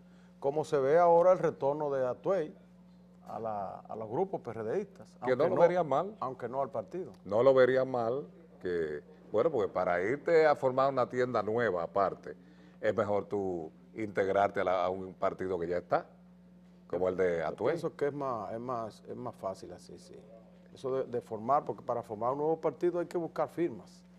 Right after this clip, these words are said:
Speaker 1: Y entonces ponerse en manos de la Junta Central Electoral.
Speaker 2: No, eso lo consiguen ellos de una vez, que son cien mil firmitas.
Speaker 1: Sí, pero hay que ver qué tratamiento le va a dar la Junta. Puede torturarlo un poco ahí, <laughs> aunque Roberto Rosario Márquez no es un hombre de eso.
Speaker 2: Hay
Speaker 1: Más
Speaker 2: grupos que
Speaker 1: tranquilo.
Speaker 2: da-, hay grupos que nada más tienen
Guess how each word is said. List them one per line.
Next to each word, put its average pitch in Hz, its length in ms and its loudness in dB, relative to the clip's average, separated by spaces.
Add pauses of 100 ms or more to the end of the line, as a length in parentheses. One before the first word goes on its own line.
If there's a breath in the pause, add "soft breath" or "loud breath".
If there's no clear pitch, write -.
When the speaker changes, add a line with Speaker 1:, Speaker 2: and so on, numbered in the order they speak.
(540 loud breath)
Speaker 1:
Y - 40 -18
entonces 139 560 0
ponerse 123 400 -4
en 143 100 -4
manos 156 260 -2
de 139 80 0
la 123 80 -2
Junta 139 280 -8
Central 113 320 -8
Electoral. - 340 -12
Speaker 2:
No, 87 60 -10
eso 82 120 -10
lo 87 80 -4
consiguen 85 440 -6
ellos 80 200 -6
de 78 80 -8
una 76 120 -6
vez, 90 160 -2
que 95 80 -2
son 98 200 -2
cien 104 460 -6
mil 107 180 -2
firmitas. 87 480 -8 (140)
Speaker 1:
Sí, 101 180 -14
pero 110 140 -8
hay 110 80 -4
que 123 140 -4
ver 127 180 0
qué 127 140 -6
tratamiento 127 560 -6
le 123 80 0
va 123 80 0
a - 20 0
dar 127 100 0
la 127 80 0
Junta. 135 300 -6
Puede 120 220 -4
torturarlo 127 500 -4
un 131 60 -10
poco 151 380 -4
ahí, - 260 -6 (180)
<laughs> - 180 -20
aunque - 280 -2
Roberto 127 360 4
Rosario 139 400 4
Márquez 127 320 2
no 120 100 -4
es 117 100 -8
un 120 80 -6
hombre 120 240 -2
de 147 100 0
eso. - 100 -8 (140 loud breath)
Speaker 2:
Hay 127 220 4
Speaker 1:
Más 139 80 -2
Speaker 2:
grupos 151 260 4
que 139 80 8
Speaker 1:
tranquilo. 135 320 6
Speaker 2:
da-, - 100 -20
hay 143 140 4
grupos 156 340 4
que 143 60 8
nada 131 220 12
más 135 200 10
tienen 117 640 4